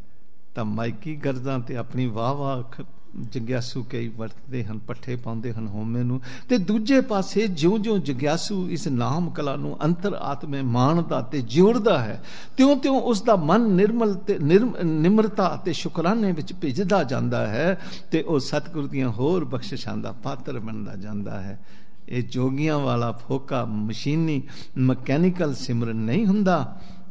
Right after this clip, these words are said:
ਇਹ ਤਾਂ ਪ੍ਰੇਮਾ ਭਗਤੀ ਤੋਂ ਉਪਜਿਆ ਸਿਮਰਨ ਜੀਵਨ ਹੈ ਤੇ ਸਤਿਗੁਰੂ ਦੀ,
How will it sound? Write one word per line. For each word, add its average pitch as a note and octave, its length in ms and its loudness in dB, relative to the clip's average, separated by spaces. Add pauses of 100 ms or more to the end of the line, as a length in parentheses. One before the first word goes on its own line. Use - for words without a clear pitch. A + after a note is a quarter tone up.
ਇਹ C#3+ 120 2
ਤਾਂ F3+ 180 0
ਪ੍ਰੇਮਾ G3+ 480 2 (120)
ਭਗਤੀ C3+ 360 -2
ਤੋਂ C3 260 -2
ਉਪਜਿਆ D3 440 -2
ਸਿਮਰਨ E3 560 0
ਜੀਵਨ E3+ 440 4
ਹੈ F#3+ 540 0 (240)
ਤੇ E3+ 80 4
ਸਤਿਗੁਰੂ G3 600 2
ਦੀ, F#3 560 2